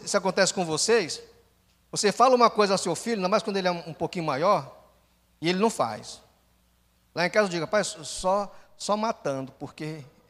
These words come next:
eu já falei mais de mil vezes isso aqui." Aí eu digo assim, "Olha, já falei muitas vezes sobre essa questão. Eu vou ter que partir pro castigo, castigo físico." "Não, papai, vocês que vão saber, porque eu já tô cansado."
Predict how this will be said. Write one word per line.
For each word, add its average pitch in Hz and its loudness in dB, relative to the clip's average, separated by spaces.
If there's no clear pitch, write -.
eu 175 -8
já 170 4
falei 175 2
mais 202 2
de 226 -8
mil 226 -4
vezes 175 -6
isso - -4
aqui." 120 -10
Aí 156 0
eu 165 0
digo 190 -4
assim, 180 -2
"Olha, 135 2
já 147 -2
falei 160 -2
muitas 190 -2
vezes 151 -2
sobre 151 -4
essa 151 -2
questão. 123 -8
Eu 131 -10
vou 143 -6
ter 190 -4
que 196 -16
partir 180 -4
pro 196 -18
castigo, 196 -10
castigo 170 -8
físico." - -10
"Não, 269 0
papai, 143 -4
vocês 139 -6
que 180 -10
vão 233 -2
saber, 247 -4
porque 156 -8
eu 165 0
já 165 2
tô 180 -6
cansado." 156 -6